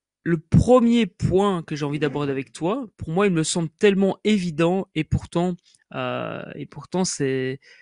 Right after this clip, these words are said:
c'est peut-être quelque chose qui n'est pas venu à l'esprit. Ça dépend un petit peu, euh, ton mindset, ton état d'esprit habituel. Mais je pense sincèrement que pour éviter de déprimer, de devenir un peu foufou, un peu maboule,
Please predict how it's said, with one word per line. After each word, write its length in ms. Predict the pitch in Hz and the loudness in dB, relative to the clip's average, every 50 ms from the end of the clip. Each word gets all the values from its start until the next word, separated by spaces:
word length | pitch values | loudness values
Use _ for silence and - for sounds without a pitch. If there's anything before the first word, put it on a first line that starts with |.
| _ _ | _ _
c'est 100 | _ _ | _ _
peut-être 320 | _ 165 175 190 233 220 - | _ 0 4 6 4 4 4
quelque 240 | - 170 156 - 175 | 0 -2 0 0 0
chose 260 | - - 196 196 - | 2 2 0 0 0
qui 160 | - - 147 | -2 -2 -2
n'est 80 | 151 143 | -2 -2
pas 200 | - _ 170 175 | 0 _ 2 2
venu 180 | 156 165 170 165 | 2 4 2 2
à 60 | 156 | 2
l'esprit. 480 | 147 147 143 - - - - - 185 | 2 0 -2 -4 -8 -8 -6 -6 -6
Ça 140 | 180 - 151 | -4 -4 -4
dépend 260 | 135 143 135 - 165 | -4 -4 -2 0 0
un 80 | 170 165 | 0 0
petit 180 | 156 - - - | -2 -4 -10 -8
peu, 280 | - - 160 175 180 - - - - - - - - | 0 4 4 4 4 2 -2 -10 -16 -16 -16 -8 -4
euh, 240 | 139 135 127 127 131 - | -2 -2 0 -2 -4 -4
ton 180 | - 156 156 151 | -2 -2 0 2
mindset, 640 | 156 156 160 160 165 165 - - - - 160 170 - - - | 2 4 4 4 4 2 2 0 0 2 0 0 0 -6 -10
ton 180 | - 143 147 147 | -6 -4 -2 0
état 220 | 156 147 - 165 | 0 2 2 2
d'esprit 460 | 151 151 151 - - - - - 165 | 2 2 0 -2 -4 -4 -2 2 2
habituel. 500 | 156 139 131 139 - - - 180 220 233 | 2 2 0 -6 -6 0 2 4 4 4
Mais 280 | 185 160 151 143 135 - _ _ - - - - - - - - _ _ _ _ _ | 4 2 2 2 0 -2 _ _ -20 -20 -20 -20 -20 -20 -20 -20 _ _ _ _ _
je 160 | _ 160 156 196 | _ 0 0 0
pense 600 | 190 - - 285 269 240 196 - - - - - | 4 4 4 4 6 4 2 0 -4 -8 -10 -12
sincèrement 760 | _ - - - 233 240 220 - 220 185 170 165 156 135 135 143 _ _ _ _ _ - _ _ _ _ - | _ -6 -2 0 0 2 2 0 -2 -2 -2 -2 -4 -4 -6 -10 _ _ _ _ _ -20 _ _ _ _ 0
que 80 | - | 2
pour 300 | 175 147 - - 208 196 254 | 2 2 4 2 2 4 2
éviter 420 | 269 226 220 196 - - 214 190 | 2 2 0 -2 -2 0 0 0
de 160 | 156 143 151 | 0 0 -2
déprimer, 760 | 147 139 147 226 233 - - - 196 185 175 165 151 143 135 - _ _ _ _ _ _ _ _ - | -2 0 0 0 2 2 0 0 0 0 0 0 -2 -4 -6 -10 _ _ _ _ _ _ _ _ 0
de 140 | 147 170 175 | 2 4 6
devenir 460 | 160 202 196 170 185 202 208 196 180 | 6 6 4 6 6 4 4 4 4
un 100 | 180 175 | 2 0
peu 220 | - - 190 196 180 | 0 0 0 0 0
foufou, 600 | - - - 247 - - - 196 220 254 262 - _ | -2 -6 -6 -6 -6 -6 -6 -4 -4 -4 -4 -6 _
un 140 | - - 147 | -12 -12 -10
peu 160 | - - 165 | -6 -4 -2
maboule, 600 | 160 185 220 202 180 185 226 240 226 165 135 | 0 2 2 2 2 0 0 0 0 -2 -4